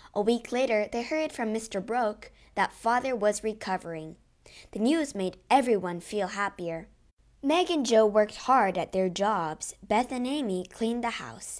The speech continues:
and they shared the cooking. But one by one, they slipped back into their old ways.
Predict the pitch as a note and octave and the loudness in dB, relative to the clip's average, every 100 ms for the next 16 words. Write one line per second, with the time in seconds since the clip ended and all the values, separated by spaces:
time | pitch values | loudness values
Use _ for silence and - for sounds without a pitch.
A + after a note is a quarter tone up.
0 | - G3+ G3+ G3 - A#3+ F#3+ F3+ G#3+ G#3+ | -8 -4 0 0 2 0 -2 -4 -6 -6
1 | D#3 F3 - _ _ _ _ _ - - | -14 -16 -20 _ _ _ _ _ -20 -8
2 | - B3 B3+ F#4+ F4+ D#4 C#4 D#4+ C#4+ G#3+ | 0 2 2 0 2 0 0 -2 -2 -2
3 | G3+ - A3 - - A3+ G3 - G3 F#3+ | -2 -4 -6 -6 -4 -2 -2 -8 -12 -6
4 | G3 F#3+ G#3 G#3+ A3+ G#3+ G3 G3+ F3 F3+ | -2 0 2 2 0 -2 -4 -2 -4 -6
5 | - | -10